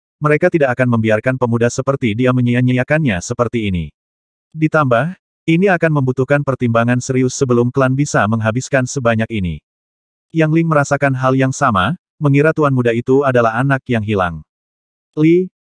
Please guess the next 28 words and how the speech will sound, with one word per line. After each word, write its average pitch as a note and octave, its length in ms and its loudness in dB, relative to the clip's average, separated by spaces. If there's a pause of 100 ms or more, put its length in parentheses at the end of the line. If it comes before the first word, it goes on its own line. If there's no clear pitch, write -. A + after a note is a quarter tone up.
(120)
bisakah E3 480 -2
kamu D#3 240 0
benar-benar C3+ 480 0
membayar A#2+ 400 2
jumlah B2 320 0
itu?" C3 320 0
Pelayan B2 320 0
Siang B2+ 240 -2
Kuan B2+ 240 2
berteriak, A#2 400 0
"Ini B2 320 -2
adalah A#2+ 240 2
lelang A#2+ 320 2
resmi, C3+ 320 -2
jadi A#2+ 240 0
jangan A#2+ 240 0
bicara C3 400 0
begitu B2 400 0
saja B2+ 400 0
dan A#2+ 160 0
menawar A#2 400 0
dalam B2 240 2
jumlah C#3+ 400 0
acak B2+ 320 -4
hanya B2+ 240 0
untuk C3+ 320 -2
menyombongkan A2+ 560 0
diri." F2+ 320 -2